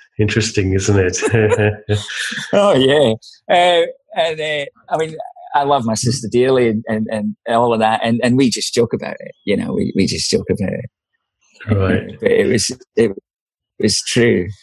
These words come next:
Speaker 2: And I, I was late. I, I, I think the, the story go, I, my, my sister's seven years older than me, and it, it appeared that Mum couldn't have any more children after my sister Alicia. And then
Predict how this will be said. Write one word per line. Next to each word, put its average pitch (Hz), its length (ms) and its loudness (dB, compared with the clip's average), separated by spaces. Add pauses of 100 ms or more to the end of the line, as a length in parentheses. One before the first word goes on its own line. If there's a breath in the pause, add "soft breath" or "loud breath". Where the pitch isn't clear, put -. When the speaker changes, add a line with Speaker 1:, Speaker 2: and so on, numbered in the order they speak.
(240 loud breath)
Speaker 2:
And 143 120 2
I, 165 220 2
I - 40 2
was 180 220 2
late. 135 380 2
I, 127 120 0
I, - 140 -6 (1120)
I - 80 -2
think 170 400 -2
the, 127 260 2
the 127 80 0
story 170 340 2
go, 131 140 2
I, 139 100 0
my, 143 160 -2
my 143 140 -4
sister's 180 360 -4
seven 120 240 0
years 107 200 0
older 135 260 0
than 95 120 -4
me, 110 140 -4
and 98 180 -2
it, 104 60 -10 (640 loud breath)
it 143 40 4
appeared 175 340 2
that 120 160 0
Mum 120 300 2
couldn't 110 220 0
have 113 200 0
any 110 160 -2
more 101 240 -4
children 123 420 0
after 90 540 -4
my 95 140 -4
sister - 360 -2
Alicia. 95 440 -2 (560 soft breath)
And 113 220 4
then 117 420 2